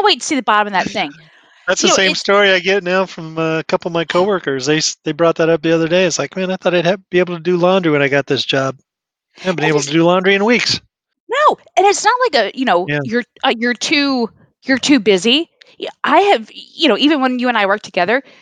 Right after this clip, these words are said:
Speaker 1: you know, our leadership there and my leadership now, nobody would know if I ran down to
Speaker 2: Right.
Speaker 1: the basement to, to throw in laundry or folded a load of laundry. That's not it at all. It is, it's going kinda back to that focus and being so protective.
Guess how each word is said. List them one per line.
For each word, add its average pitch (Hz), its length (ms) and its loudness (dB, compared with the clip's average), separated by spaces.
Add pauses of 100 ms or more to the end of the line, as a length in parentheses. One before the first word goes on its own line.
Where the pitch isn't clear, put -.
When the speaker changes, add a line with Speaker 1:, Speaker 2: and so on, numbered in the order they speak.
(120)
Speaker 1:
you 294 100 0
know, 214 140 2
our 240 180 2
leadership 208 560 -2
there 196 260 2
and 226 120 0
my 190 100 0
leadership 196 460 0
now, 185 160 -2 (1120)
nobody 508 380 4
would 285 160 0
know 220 500 0
if 269 120 -6
I 226 300 0
ran 214 240 -2
down 196 240 0
to 196 40 -10
Speaker 2:
Right. 196 40 -6
Speaker 1:
the 185 80 -6
basement 220 480 -4
to, 202 200 2 (100)
to 190 200 0
throw 190 280 0
in 185 240 -2
laundry 233 400 0
or 185 80 2
folded 190 440 -6
a 196 60 0
load 185 160 0
of 180 80 -4
laundry. 202 220 0 (340)
That's 440 220 0
not 196 220 2
it 208 140 2
at 143 120 -10
all. 226 240 4 (540)
It 277 160 2
is, 247 300 2
it's - 320 -4 (120)
going 277 200 2
kinda 240 240 0
back 208 220 -2
to 208 140 0
that - 180 0
focus - 680 -4 (280)
and 208 180 -2
being 214 360 0
so 233 140 0
protective. 220 580 -2